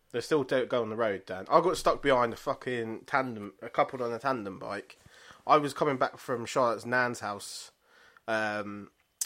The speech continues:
last weekend, and I was, like, hot, bothered, just wanted to get home, get in the fucking jacuzzi and, like, cool down,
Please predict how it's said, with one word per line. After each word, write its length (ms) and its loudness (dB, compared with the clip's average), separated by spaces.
last 320 2
weekend, 440 0
and 80 -2
I 140 4
was, 320 -2
like, 160 -2
hot, 380 2
bothered, 420 -4
just 140 -10
wanted 200 2
to 80 -2
get 160 4
home, 340 4
get 180 0
in 120 -6
the 40 -6
fucking 540 -6
jacuzzi 800 -6
and, 220 -4
like, 320 -8
cool 200 -6
down, 280 0